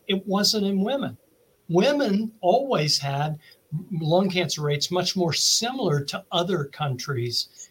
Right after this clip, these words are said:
in Europe. And so I said, "I gotta get over there.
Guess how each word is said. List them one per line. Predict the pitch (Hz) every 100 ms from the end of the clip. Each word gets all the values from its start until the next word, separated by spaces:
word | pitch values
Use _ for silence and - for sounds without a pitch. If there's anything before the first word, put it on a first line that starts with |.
| _
in | 147 147
Europe. | 160 196 143 - _ _ _ _ - -
And |
so | 165 214
I | 190
said, | 247 247 170 143 _ _ _
"I | 151 220
gotta | 170 131
get | 127
over | 131 151 123
there. | 104 -